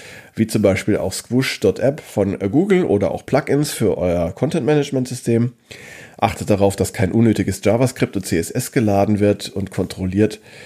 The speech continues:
ähm, ob ihr auch wirklich alle installierten Plugins für eure Website benötigt. Bietet einen Dark Mode an für eure Website. Das spart Energie bei der Darstellung, weil eben weniger helle Pixel angezeigt werden müssen.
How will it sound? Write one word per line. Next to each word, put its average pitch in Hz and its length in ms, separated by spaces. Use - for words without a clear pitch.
ähm, 98 220
ob 104 160
ihr - 100
auch 95 120
wirklich 98 340
alle 101 140
installierten 95 540
Plugins 95 460
für - 160
eure 87 240
Website 78 640
benötigt. 127 580
Bietet 139 220
einen 104 200
Dark 135 300
Mode 180 320
an 156 160
für 147 160
eure 127 260
Website. 143 580
Das - 140
spart 104 360
Energie 107 420
bei 113 200
der 95 180
Darstellung, 135 600
weil 95 240
eben 90 400
weniger 95 500
helle 92 220
Pixel - 380
angezeigt 139 640
werden 123 300
müssen. 160 340